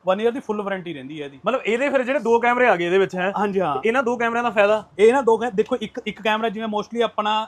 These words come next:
Speaker 1: ਇੱਕ, ਜੇ ਆਪਾਂ ਦੂਸਰੀ ਲੋਕੇਸ਼ਨ 'ਤੇ ਦੇਖਣਾ ਹੈ, ਤਾਂ ਸਿੱਧਾ ਡਾਇਰੈਕਟ ਦੇਖ ਸਕਦੇ ਹਾਂ। ਦੂਸਰਾ ਕੈਮਰਾ ਜਿੱਧਰੋਂ ਮਰਜ਼ੀ ਆਪਾਂ ਘੁਮਾ ਕੇ ਦੇਖ ਸਕਦੇ ਹਾਂ।
Speaker 2: ਬੱਲੇ, ਬੱਲੇ, ਬੱਲੇ, ਮਤਲਬ
Speaker 1: ਹਾਂਜੀ।
Speaker 2: two in one ਕਰਤਾ। ਡਾਇਰੈਕਟ, ਅ, ਜਿਵੇਂ ਹੁਣ ਆਪਾਂ ਥ੍ਰੀ ਸਿਕਸਟੀ ਇੱਧਰ ਨੂੰ ਘੁਮਾਤਾ ਤਾਂ ਆਹ ਵਿਊ ਬਲੌਕ ਹੋ ਜਾਂਦਾ।
Speaker 1: ਜੀ, ਜੀ।
Speaker 2: ਇਹਦੇ 'ਚ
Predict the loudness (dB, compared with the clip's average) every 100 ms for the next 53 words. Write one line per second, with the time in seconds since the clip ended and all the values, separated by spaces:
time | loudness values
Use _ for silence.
0 | -8 -14 -14 -6 0 0 0 -4 -4 -4
1 | -4 -6 -6 -8 -8 -10 -8 -8 -6 -8
2 | _ _ _ -10 -4 -4 -4 -2 -2 -2
3 | -8 -10 -10 -8 -6 -8 -8 _ _ -6
4 | 0 0 0 -2 -4 -4 -2 0 0 0
5 | -2 0 -2 -2 -4 -4 -6 -6 -6 -8
6 | -6 -4 -2 -2 0 0 0 0 0 0
7 | 0 0 0 2 2 4 4 4 4 4
8 | 6 6 6 0 _ _ _ _ 0 6
9 | 6 6 0 2 4 2 2 0 4 4
10 | 2 0 -2 -4 2 4 6 4 2 4
11 | 6 4 4 8 8 8 4 4 6 4
12 | 0 0 -4 -6 -6 0 2 2 0